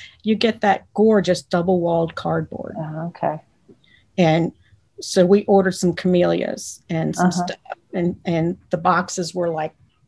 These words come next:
Speaker 1: five feet tall.
Speaker 2: Right. So you cut it up. Is it,
Speaker 1: Cut it up.
Speaker 2: do
Speaker 1: It's
Speaker 2: you
Speaker 1: that
Speaker 2: just dry
Speaker 1: double
Speaker 2: eight and a half by eleven, or do you, did you make it bigger so you can do more?
Speaker 1: I'd made it two eight and a half by, 'cause it was also kind of the size of my fan.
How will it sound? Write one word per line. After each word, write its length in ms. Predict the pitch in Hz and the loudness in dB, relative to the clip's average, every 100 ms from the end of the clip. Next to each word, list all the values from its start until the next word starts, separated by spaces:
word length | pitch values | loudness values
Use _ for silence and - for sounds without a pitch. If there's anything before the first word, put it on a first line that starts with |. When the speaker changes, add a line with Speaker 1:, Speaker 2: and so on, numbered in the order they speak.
| _ - - | _ -20 -6
Speaker 1:
five 240 | 185 170 - | -4 -4 -4
feet 240 | 175 - | -6 -6
tall. 520 | - 175 170 50 50 - _ _ _ _ | -10 -8 -8 -8 -14 -18 _ _ _ _
Speaker 2:
Right. 580 | 175 175 175 165 156 - - - | -4 2 4 6 2 -4 -14 -10
So 140 | - | -2
you 220 | 196 202 | 0 0
cut 300 | 202 220 208 202 | -2 6 6 8
it 100 | 196 | 4
up. 340 | 180 180 - - | 4 2 0 -2
Is 200 | 180 190 | 0 2
it, 200 | 185 180 | 0 0
Speaker 1:
Cut 180 | 202 - - | -4 -4 -4
it 40 | |
up. 240 | 180 185 - | -2 -2 -6
Speaker 2:
do 200 | - - - | -20 -20 -4
Speaker 1:
It's 100 | 220 | -2
Speaker 2:
you 60 | 196 | 0
Speaker 1:
that 100 | 190 | 0
Speaker 2:
just 140 | 190 | 0
dry 240 | 302 214 214 | 6 8 8
Speaker 1:
double 120 | 208 | 6
Speaker 2:
eight 160 | 190 185 | 4 4
and 80 | |
a 40 | 196 | 0
half 160 | 190 | 2
by 140 | - 196 | 4 4
eleven, 500 | 190 190 208 226 226 | 4 2 4 2 2
or 140 | 185 | 0
do 80 | 170 | -2
you, 60 | 170 | -2
did 120 | 175 | -2
you 100 | 165 | -2
make 180 | 165 165 | -2 -2
it 160 | 156 | 0
bigger 320 | 180 175 170 165 | 2 4 2 0
so 140 | 165 | -6
you 40 | |
can 160 | - 160 | -8 -6
do 240 | 156 156 | -4 -4
more? 420 | 156 151 151 147 151 - _ _ - | -4 -4 -4 -4 -8 -16 _ _ 0
Speaker 1:
I'd 160 | 233 | 4
made 140 | 233 220 | 6 6
it 160 | 214 - | 2 -4
two 500 | - 226 202 196 - | 0 2 4 2 2
eight 120 | 202 196 | 0 2
and 80 | |
a 40 | 190 | 0
half 120 | 190 | -2
by, 80 | - | -4
'cause 240 | 240 208 | 0 0
it 560 | 226 254 262 226 - 240 | 2 0 2 0 0 -2
was 100 | 208 | 2
also 240 | 240 233 | 0 0
kind 160 | 214 202 | 0 2
of 60 | |
the 60 | 180 | 2
size 240 | 202 190 | 2 0
of 60 | 180 | 2
my 100 | 165 | 0
fan. 560 | - 185 160 - - | 0 -2 -2 -6 -10